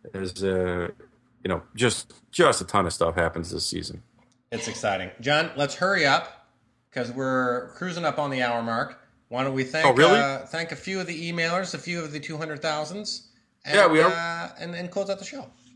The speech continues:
Speaker 1: Sure, we are. We already mentioned Bruce and Lima. Uh, fantastic. We, we love people, uh, international. Thank you so much,
Speaker 2: Yes.
Speaker 1: uh, for listening. Um,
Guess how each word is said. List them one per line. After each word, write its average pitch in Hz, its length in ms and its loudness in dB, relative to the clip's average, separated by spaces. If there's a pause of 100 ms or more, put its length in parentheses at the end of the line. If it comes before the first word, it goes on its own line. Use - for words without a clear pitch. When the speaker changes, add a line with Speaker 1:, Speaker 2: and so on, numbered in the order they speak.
(160)
Speaker 1:
Sure, 190 220 6
we 135 140 10
are. 147 160 8
We 147 160 6
already 165 180 6
mentioned 156 320 0
Bruce 143 240 0
and 147 100 -2
Lima. 131 380 4 (340)
Uh, 107 340 4
fantastic. 139 720 2
We, 113 160 0
we 113 160 -6
love 123 260 2
people, 123 400 2
uh, 110 120 4
international. 113 680 2
Thank 123 260 4
you 113 60 -2
so 135 200 4
much, 101 240 2 (240)
Speaker 2:
Yes. 92 360 -14
Speaker 1:
uh, 90 220 -4
for - 140 0
listening. 104 420 4 (720)
Um, 95 420 4